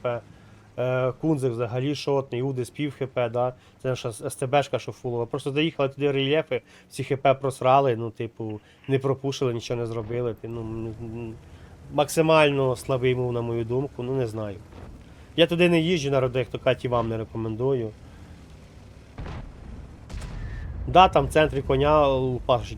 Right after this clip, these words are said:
ш-, лупашить арта. Чому так уж жорстко лупашить? Тому що він один там. Давайте пришвидшимося,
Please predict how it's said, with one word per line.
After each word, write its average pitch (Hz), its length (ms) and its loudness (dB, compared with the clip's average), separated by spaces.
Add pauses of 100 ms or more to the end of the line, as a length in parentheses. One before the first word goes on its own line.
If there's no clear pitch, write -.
(140)
ш-, 135 160 -8
лупашить 131 440 2
арта. 123 260 0
Чому 143 300 0
так 139 240 0
уж 135 100 -2
жорстко 135 380 -2
лупашить? 139 420 2
Тому 117 200 -2
що 123 160 -4
він 113 140 -2
один 107 260 -4
там. 107 160 -8
Давайте 175 280 4
пришвидшимося, 120 640 -8